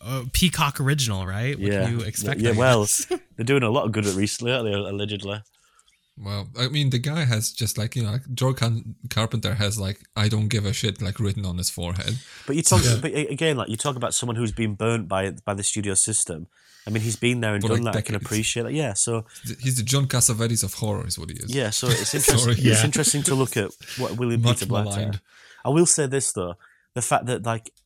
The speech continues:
Speaker 2: William Peter Blatty and Paul Schrader were just laughing in the auditorium watching this, and yet in, in, in nineteen seventy-seven they did the same thing. I think there's a form of literally disbelief, then a bit more of hysteria, like, just, like,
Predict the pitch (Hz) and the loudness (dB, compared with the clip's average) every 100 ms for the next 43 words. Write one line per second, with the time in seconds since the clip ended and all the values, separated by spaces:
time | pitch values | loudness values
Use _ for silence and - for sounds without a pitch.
0 | - 107 117 117 117 113 104 101 - 104 | -14 -4 0 0 -2 -4 -4 -4 -4 -6
1 | 98 - - 101 - 101 98 95 92 101 | -6 -8 -6 -6 -2 -2 -2 -4 0 0
2 | - 107 101 101 98 98 - 101 95 98 | 0 -4 -2 -4 -4 -4 -2 -2 -2 -4
3 | - - 87 73 - - _ _ - 98 | -8 -8 -8 -8 -8 -10 _ _ -8 -2
4 | 101 - 95 - 95 95 101 104 98 107 | -2 -2 -8 -8 -8 -6 -4 -4 -4 -4
5 | - 98 98 - 98 95 95 90 92 101 | -2 -2 -2 -2 -2 -4 -4 -6 -6 -4
6 | 95 92 104 87 78 _ - - 107 135 | -4 -4 -6 -6 -10 _ -20 -14 -4 -2
7 | 120 117 113 113 107 104 95 104 - 98 | 0 0 0 0 0 -2 -4 -6 -6 -6
8 | 101 - 95 95 95 95 92 101 92 90 | -4 -4 -2 -2 -2 -4 -6 -6 -6 -6
9 | 95 - 98 95 101 113 98 - 98 - | -6 -4 -2 -2 -2 -4 -6 -6 -4 -4
10 | 85 | -4